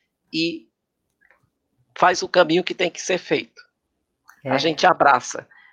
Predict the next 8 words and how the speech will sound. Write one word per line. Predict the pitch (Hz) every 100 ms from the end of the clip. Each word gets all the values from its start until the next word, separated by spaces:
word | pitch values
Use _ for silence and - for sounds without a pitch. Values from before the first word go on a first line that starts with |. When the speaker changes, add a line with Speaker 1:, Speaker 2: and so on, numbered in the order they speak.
| _ _
Speaker 1:
É, | 127 123 110 - -
mas, | 123 139 139 160 -
ao | 151
mesmo | 170 196 190
tempo, | - 196 202
eu | 208
estou | - - 196
feliz. | 220 185 175 131 - -